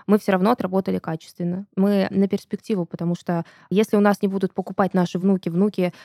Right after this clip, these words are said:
наших клиентов, то зачем тогда вообще я делаю сервис?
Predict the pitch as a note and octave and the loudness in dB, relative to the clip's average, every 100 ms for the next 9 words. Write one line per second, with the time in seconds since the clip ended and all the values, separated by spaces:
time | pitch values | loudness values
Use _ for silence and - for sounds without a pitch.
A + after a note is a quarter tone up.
0 | - F#3+ G3 - F3+ - G#3+ A3 B3+ C4 | 0 4 4 2 -4 0 2 4 2 2
1 | - F#3+ G#3 - B3+ G3 F3 F3+ C#4 G#3 | 0 4 4 4 2 2 0 2 4 2
2 | - - C#4 G3+ E3 G3+ B3 A#3 - E3+ | -2 0 4 4 4 2 4 2 0 -2
3 | - | -2